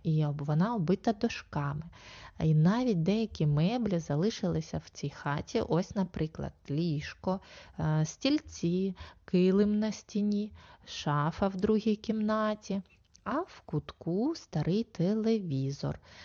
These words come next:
Зараз ви його побачите. Я так дивилась, сподівалась, там в кутку є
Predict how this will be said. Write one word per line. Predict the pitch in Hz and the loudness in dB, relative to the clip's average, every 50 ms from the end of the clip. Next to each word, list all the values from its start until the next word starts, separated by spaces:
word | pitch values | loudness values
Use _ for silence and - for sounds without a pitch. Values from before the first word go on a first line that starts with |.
| - - _ | -20 -20 _
Зараз | - - 175 180 170 160 - - | -2 0 2 2 2 0 -2 -2
ви | 170 156 | 0 0
його | 151 147 156 151 | 0 0 -2 -4
побачите. | - - 165 - - 381 440 - - 202 - - 202 190 - - - - - - | -4 -4 -4 -4 -4 -4 -6 -4 -6 -6 -4 -4 -6 -6 -8 -12 -18 -18 -12 -6
Я | - 170 190 196 | -2 0 0 0
так | - - 160 160 - 165 | 0 -2 -6 -4 -4 -2
дивилась, | 156 165 156 175 180 185 175 160 160 | -2 0 2 2 2 2 2 0 -2
сподівалась, | - - - 151 147 156 160 180 175 170 156 147 - | -4 -6 -6 -4 -2 -2 0 2 2 0 0 -2 -4
там | - - 143 | -6 -6 -6
в | 143 - - | -6 -6 -8
кутку | - 160 160 - - - 175 170 170 - - - - - - - | -8 -8 -8 -8 -8 -4 -2 -2 -2 -4 -8 -18 -18 -16 -8 -4
є | 165 156 156 170 180 170 160 | -2 0 2 4 4 4 2